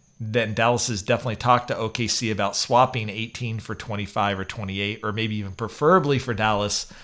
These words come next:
swapping eighteen for one of their twenty twenty-one first-round picks. Then Pokuševski makes more sense, and Dallas could still maybe nab Bolomaro at twenty-five if it's a little bit lower.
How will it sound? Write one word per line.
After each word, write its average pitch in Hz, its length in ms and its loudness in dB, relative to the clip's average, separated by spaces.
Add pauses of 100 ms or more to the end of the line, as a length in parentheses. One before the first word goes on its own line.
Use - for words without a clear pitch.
(200)
swapping 110 460 -2
eighteen 120 600 -4
for 104 240 -6
one 104 280 -6
of 95 180 -8
their 98 140 -6
twenty 104 580 -8 (240)
twenty-one 107 640 -6
first-round 95 560 -6
picks. - 480 -4 (400)
Then 101 260 -4 (100)
Pokuševski 101 840 -2
makes 90 260 -4
more 92 200 -8
sense, - 680 0 (320)
and 98 140 -6
Dallas 101 380 2
could 92 160 -6
still 95 440 -4
maybe 90 220 -8
nab 95 500 2
Bolomaro 92 560 -2
at 87 80 -12
twenty-five 92 640 -6
if 85 100 -18
it's - 120 -8
a 98 40 -8
little 95 120 -8
bit 90 200 -10
lower. 92 400 -6